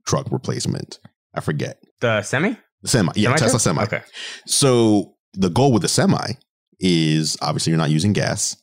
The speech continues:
Speaker 1: but also with autopilot, you can have a train of semis. So you're paying one worker to drive,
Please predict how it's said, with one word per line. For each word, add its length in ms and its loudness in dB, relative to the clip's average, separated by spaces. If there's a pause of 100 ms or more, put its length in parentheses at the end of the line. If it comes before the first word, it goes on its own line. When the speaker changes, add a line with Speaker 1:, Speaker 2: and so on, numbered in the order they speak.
(180)
Speaker 1:
but 120 -2
also 680 0 (100)
with 320 -4
autopilot, 720 -2 (260)
you 120 0
can 140 2
have 520 0
a 160 2
train 600 2
of 140 -6
semis. 600 0
So 120 0
you're 120 2
paying 440 0
one 220 4
worker 600 0 (180)
to 120 -2
drive, 680 0